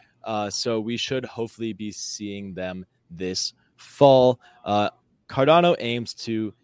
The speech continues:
you know, take over eth. It's the, the so-called eth killer. Um,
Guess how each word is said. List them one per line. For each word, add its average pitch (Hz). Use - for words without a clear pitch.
you 101
know, 101
take 123
over 110
eth. 117
It's 104
the, 98
the 98
so-called 104
eth 101
killer. 151
Um, 110